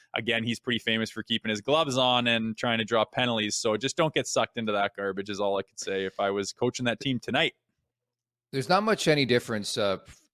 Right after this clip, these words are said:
Speaker 2: in my world, at least, to Boston and, like, a Brad Marchand, who's more of a mature player, I would say, in that respect now than he was maybe a couple years ago. But they play that sort of shift disturbing type,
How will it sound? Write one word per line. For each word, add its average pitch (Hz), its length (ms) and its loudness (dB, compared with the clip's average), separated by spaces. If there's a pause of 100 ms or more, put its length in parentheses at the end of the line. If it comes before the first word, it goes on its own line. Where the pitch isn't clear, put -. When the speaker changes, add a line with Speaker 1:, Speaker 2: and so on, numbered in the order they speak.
(120)
Speaker 2:
in 110 80 -4
my 104 200 2
world, 107 280 2
at 92 140 2
least, 92 320 -4
to 98 320 -6
Boston 92 540 -4
and, 85 120 -12
like, 90 140 -10
a 90 60 -10
Brad 98 260 -2
Marchand, 85 560 -4
who's 98 260 -6
more 110 300 0
of 92 140 -2
a 90 40 -4
mature 101 400 -6
player, 131 400 -2
I 123 40 -2
would 120 180 -6
say, 113 220 -6
in 107 80 -6
that 101 180 -2
respect 104 480 -4
now 95 300 0
than 101 120 -2
he 98 60 -8
was 95 300 -4
maybe 95 200 -4
a 82 40 -8
couple 104 280 -8
years 101 300 -8
ago. 117 280 -2
But 98 200 -8
they 127 160 -2
play 113 320 -2
that 101 240 -2
sort 104 180 -8
of 90 80 -6
shift - 380 -6
disturbing 92 600 -8
type, 90 340 -8